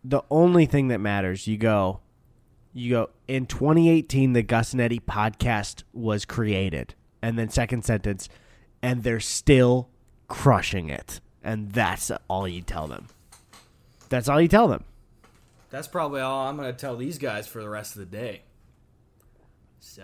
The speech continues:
Speaker 1: Who, who are, who are these guys?
Speaker 2: I, I was, I gestured towards the camera there, so.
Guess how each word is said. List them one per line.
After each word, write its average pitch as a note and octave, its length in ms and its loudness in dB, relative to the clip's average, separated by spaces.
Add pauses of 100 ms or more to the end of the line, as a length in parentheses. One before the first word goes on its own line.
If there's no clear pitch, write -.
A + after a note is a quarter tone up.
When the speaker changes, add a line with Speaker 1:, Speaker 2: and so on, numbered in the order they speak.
(120)
Speaker 1:
Who, B2+ 260 2
who B2+ 160 4
are, A#2+ 140 2
who B2+ 260 0
are A#2+ 80 4
these A2+ 220 2
guys? E2 380 -4 (1160)
Speaker 2:
I, G2+ 120 -12 (840)
I G#2+ 120 -12
was, G#2 120 -14 (220)
I C3+ 140 0
gestured A#2+ 1000 -8
towards A2+ 300 -8
the G#2+ 60 -10
camera F#2 440 -12
there, - 280 10
so. F2+ 400 -8